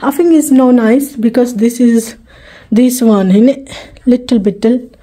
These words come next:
little bit and little bit। Yeah, now is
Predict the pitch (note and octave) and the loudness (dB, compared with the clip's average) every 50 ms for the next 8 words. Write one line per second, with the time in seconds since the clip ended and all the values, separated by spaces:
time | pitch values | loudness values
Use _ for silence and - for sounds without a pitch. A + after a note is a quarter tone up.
0 | - - - - - - _ - C#4+ C#4+ D4+ - - - C#4 B3 A#3+ B3 - - | -20 -20 -20 -20 -20 -12 _ 0 2 2 2 2 0 0 0 0 0 0 -2 -2
1 | B3 B3 C4+ - - - - - - - C4+ A3+ G#3+ A3 A3 G#3+ G#3+ G#3+ - G#3 | -2 -2 -2 -4 -8 -18 -20 -20 -14 -6 -2 0 0 2 2 0 -2 -2 -2 -2
2 | F#3 E3+ - - - - A3+ G3+ A#3+ A3 G3+ G#3+ B3 C#4 C#4+ D4 C#4+ B3+ | -2 -2 -4 -8 -6 -2 0 2 2 2 2 2 2 2 2 2 0 0